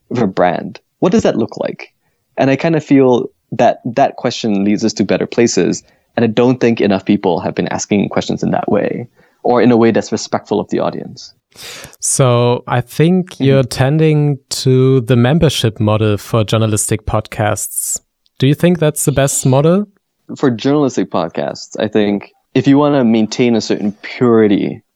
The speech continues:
Speaker 1: in the ethical proportion of what a journalistic institution is supposed to do, it should either be membership driven, it should be paywall driven, or it should be, you know, philanthropically driven.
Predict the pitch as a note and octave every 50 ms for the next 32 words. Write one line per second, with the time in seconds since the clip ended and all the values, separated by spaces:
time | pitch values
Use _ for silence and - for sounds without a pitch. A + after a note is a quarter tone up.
0 | _ _ - A2+ A2 G#2 G2+ G2+ G2 G2 - _ _ _ - G#2+ - - - -
1 | A2+ - C3 - - G#2+ G2+ - G#2 - - - - B2 A#2 G#2+ - - G2+ F2+
2 | E2+ F2 F2 - _ _ _ _ _ _ - - A#2 A2 A#2 A2+ A2 G#2 G2 G#2
3 | - A2+ A2 A2+ A2+ G#2+ - G#2 - G2 G2 - F#2+ - F#2+ F2+ - - - -
4 | - F2+ E2+ - - - G#2+ A2 G2+ F#2 F2+ E2 E2 - _ - _ _ _ _
5 | - - - - - - C#3 - - - - C3+ C3+ C#3+ C3+ C#3 C3+ B2+ G#2 A#2
6 | G#2+ G#2+ G#2+ G#2+ G#2 G2+ - _ _ - A2+ A2+ A2+ B2+ C#3 C#3 - - D#3 D3
7 | D3+ D3+ C#3+ E3 E3 D#3 D#3+ D#3 D#3 _ _ _ _ _ _ - - - - A#2+
8 | G2+ - G#2 G2+ G#2 - _ _ _ _ - - - E3 D#3 D3 D3 C#3+ C#3+ B2+
9 | A#2+ B2 B2 A2+ A#2+ A#2 A2+ A2 A2 G#2+ G#2+ - - A2+ F#2 F#2 G#2+ - - A#2+
10 | A2 _ - - A#2 G#2+ G#2 G2+ G2 F2+ - - - - B2+ A#2+ G#2 F#2+ F#2+ -
11 | - - A#2+ A#2 A#2 A2+ A2 - - A2 G2+ - A#2 G#2+ - A2 G#2+ F#2+ - -
12 | D#2 - A#1 - -